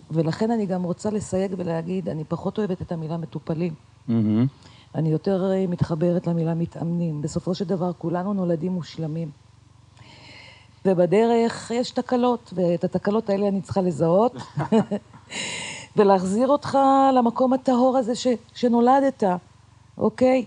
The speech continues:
Speaker 1: זה בעצם כל התהליך, ולכן אני לא רוצה לקרוא לזה טיפול. אני מתעקשת לקרוא לזה אימון, אני מתעקשת... להביא אתכם לזהות את אותם רג-, רגשות שהתנוונו,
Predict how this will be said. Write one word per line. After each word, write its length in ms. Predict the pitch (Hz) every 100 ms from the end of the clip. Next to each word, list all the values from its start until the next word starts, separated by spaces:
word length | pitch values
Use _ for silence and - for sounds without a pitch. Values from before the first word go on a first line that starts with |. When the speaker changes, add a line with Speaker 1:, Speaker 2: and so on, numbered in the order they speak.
| - _ _
Speaker 1:
זה 140 | 151 247
בעצם 320 | 269 - 220
כל 200 | - 240
התהליך, 680 | 247 247 208 214 208 - - 139
ולכן 540 | 175 175 190 262 262 233 - _ _ _ -
אני 180 | 196 196
לא 80 | 208
רוצה 200 | 220 208
לקרוא 240 | 180 180
לזה 160 | 170 175
טיפול. 500 | - - 170 180 180 - _ _ _ _ _
אני 680 | - 165 175 170 165 170 170
מתעקשת 560 | 165 147 - 233 233 -
לקרוא 200 | - 185
לזה 220 | 185 151
אימון, 420 | 160 165 170 170
אני 140 | 160 160
מתעקשת... 640 | 156 156 - 196 190 208 - - - - - - - _ -
להביא 380 | 190 165 160 208
אתכם 480 | 214 - 202 190 92 -
לזהות 640 | 180 175 135 175 185 208 - -
את 120 | -
אותם 520 | 170 - 214 208 208 185
רג-, 280 | 170 175 147 - 165
רגשות 680 | 170 156 165 - 208 - - - - - - - _ _ _
שהתנוונו, 1000 | - - 196 175 185 170 147 208 220 208